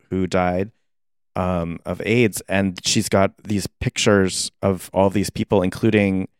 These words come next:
like, Trinity the Tuck Taylor's mom. And there's so many people that she did this in collaboration with the aids, uh, memorial on, on Instagram. People have been writing captions about,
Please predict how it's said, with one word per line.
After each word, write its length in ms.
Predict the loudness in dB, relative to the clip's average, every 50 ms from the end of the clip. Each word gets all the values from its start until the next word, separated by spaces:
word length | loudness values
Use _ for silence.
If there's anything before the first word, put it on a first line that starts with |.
| _ _ _ _
like, 140 | -10 -10 -10 _ -8
Trinity 440 | -6 -2 0 2 2 2 2 2 0
the 120 | 0 0
Tuck 220 | -2 -2 -4 -4
Taylor's 540 | -6 -4 0 2 2 4 4 4 4 2 0
mom. 520 | 0 0 0 0 0 0 -2 -4 -6 -10 -14 -10 _
And 640 | -4 -4 -2 -2 -2 -2 -2 -4 -6 -6 -8 -12 -16 _ _ _ _ -16
there's 380 | -16 -10 -4 -2 -2 -2 -2
so 220 | -2 2 4 4 6
many 180 | 6 4 4
people 400 | 2 0 -4 0 2 4 4 4
that 340 | 4 2 2 2 0 0 -4 _ _ _ _ _ _ _ -6
she 180 | -4 -2 0 2
did 160 | 2 2 4
this 160 | 4 4 4
in 100 | 2 0
collaboration 540 | 2 2 2 4 4 4 2 2 2 0 -2
with 120 | -2 -2 -2
the 120 | -2 -2
aids, 500 | 0 0 -2 -2 -4 -6 -10 -10 -10 -10 -10 -6
uh, 300 | -4 -2 -2 -2 -2 -2
memorial 760 | -4 -4 -4 -2 0 2 2 4 4 4 4 2 2 2 0 -2
on, 260 | -4 -6 -6 -8 -10 _ _ -10
on 180 | -8 -8 -8 -4
Instagram. 800 | -2 -2 -2 -2 -4 -4 -2 0 0 0 0 0 -2 -4 -6 -8 _ _ _ _ _ _ _ _
People 280 | -6 -4 0 2 2 2
have 160 | 2 2 0
been 160 | 0 0 2
writing 580 | 2 2 2 2 2 0 0 -2 -2 -4 -6 -10 _ _ _ _ _ _ _ _ _
captions 580 | -8 -4 -4 -4 -4 -4 -4 -4 -4 -4 -4 -4
about, 420 | -2 0 2 2 2 2 0 -2